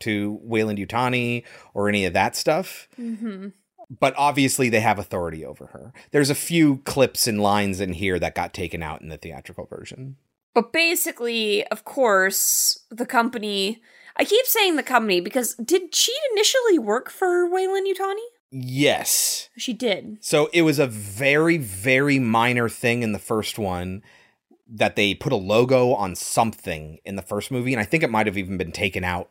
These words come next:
Speaker 1: of that one. Uh, so it's never actually identified as Weyland-Yutani until this movie, where they explicitly say that that's the case. And I think in the first one,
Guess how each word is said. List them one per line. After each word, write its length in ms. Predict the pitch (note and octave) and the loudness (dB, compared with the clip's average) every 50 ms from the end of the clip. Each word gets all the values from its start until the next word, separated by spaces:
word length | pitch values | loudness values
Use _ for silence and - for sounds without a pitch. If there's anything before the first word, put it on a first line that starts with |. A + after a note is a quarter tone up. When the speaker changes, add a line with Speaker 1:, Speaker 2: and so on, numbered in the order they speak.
| _ - | _ -12
Speaker 1:
of 100 | F2+ D#2+ | -8 -2
that 200 | F2+ E2+ F#2 - | 0 0 0 0
one. 340 | - E2 B1 B1+ D2 B2+ C3 _ _ _ - _ _ _ _ _ _ _ _ _ - | -4 -10 -10 -10 -10 -10 -10 _ _ _ -20 _ _ _ _ _ _ _ _ _ -10
Uh, 220 | - F#2+ F#2 F2+ F#2+ | -6 -4 -4 -4 -4
so 200 | - - C3 A2+ | -4 -2 -2 -2
it's 120 | A2 - - | -2 -2 -2
never 260 | C#3+ D#3 E3+ F#3 F#3+ | -2 0 0 2 2
actually 360 | D#3 D#3+ - - F3 D#3+ - | 0 0 -2 -2 -4 -4 -2
identified 880 | - A#2+ A2 G2 F#2 - B2+ A#2+ A#2 C3+ C3 - - C3 C3 C#3 C#3+ C#3+ | -2 -4 -6 -6 -6 -2 0 0 0 0 -2 -2 -2 -2 -2 -2 -4 -4
as 180 | B2+ A#2 G2+ G#2 | -4 -6 -6 -4
Weyland-Yutani 960 | G#2 A2 A2 A#2 A#2 A2+ A2 G#2 G2+ - G2+ G#2+ G#2+ G#2+ A2+ A#2 A#2+ C3 - | -4 -2 -2 -2 -2 -4 -4 -4 -4 -4 -4 -4 -2 -2 0 -2 -2 -4 -4
until 500 | - G#2 F#2 - A#2 A#2 G2 F2+ F2+ D#2+ D#2 | -6 -6 -6 -2 -2 0 0 0 -2 -8 -12
this 420 | D#2 D#2+ E2 G2+ G#2+ A2+ - - | -12 -8 -2 -2 0 0 0 0
movie, 460 | C#3+ C3+ C3+ C#3 C#3+ F3+ F#3+ G3 - _ _ _ _ _ _ _ _ - | 2 2 2 4 2 2 0 -2 -6 _ _ _ _ _ _ _ _ -4
where 120 | B2+ B2 | -2 0
they 120 | G#2 A2+ G#2 | 2 2 2
explicitly 680 | F#2+ - - - - A#2+ A#2+ G#2+ - A#2 - A2 G2 | 2 0 -2 -4 -2 -2 -2 -2 -2 -4 -4 -4 -4
say 300 | - - - A2 G#2 G#2+ | -2 -2 0 0 2 2
that 160 | G#2+ B2 A2 - | 0 0 0 0
that's 220 | G#2+ G#2 - - | 0 0 0 -4
the 80 | - G2+ | -10 -10
case. 540 | - - C3 C3+ D3+ D3 - - - - - _ _ _ _ _ _ _ - | -4 0 0 0 0 0 -2 -4 -4 -4 -8 _ _ _ _ _ _ _ -2
And 80 | A#2+ A2 | 0 0
I 40 | A2+ | 2
think 220 | - G3 F#3+ F#3+ | 2 2 2 2
in 60 | G3 | 2
the 60 | D#3 - | 0 0
first 320 | - - D3 C#3+ - - | 0 2 0 0 0 0
one, 400 | C#3 A#2+ A2+ G#2+ G2 F#2+ F#2+ G#2 | 0 2 2 2 0 -2 -4 -8